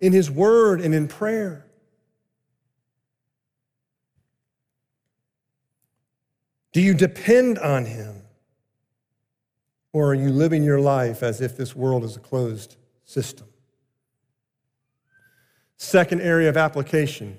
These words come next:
would be for those of you that are investigating Christianity, not yet in Christ. The question for you would be this: are you ultimately relying on your intellect, meaning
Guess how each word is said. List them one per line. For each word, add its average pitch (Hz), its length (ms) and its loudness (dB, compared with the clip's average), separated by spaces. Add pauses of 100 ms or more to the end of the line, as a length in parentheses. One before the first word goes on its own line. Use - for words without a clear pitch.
would 123 160 -6
be 147 100 0
for 147 140 -2
those 151 260 0
of 139 80 -4
you 156 200 -2
that 143 140 0
are 143 80 0
investigating 143 800 -2
Christianity, 120 680 -6 (1000)
not 151 300 -2
yet 156 240 0
in 147 180 -2
Christ. - 320 -10 (1800)
The 135 80 -2
question 175 420 2
for 170 160 -2
you 170 320 2
would 151 140 0
be 165 120 2
this: 156 540 -2 (680)
are 175 200 4
you 185 340 -2
ultimately 208 640 0
relying 165 800 0
on 160 340 0
your 147 480 -2
intellect, 139 720 -6
meaning 143 640 2